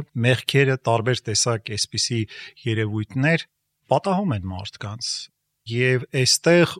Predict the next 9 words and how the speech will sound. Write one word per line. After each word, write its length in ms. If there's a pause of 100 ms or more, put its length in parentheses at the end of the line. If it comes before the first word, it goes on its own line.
(120)
ուղղակի 460
ասել, 300
որ 120
դա 100
Աստված 580
է 80
մեզ 240
վրա 240
ուղարկում, 840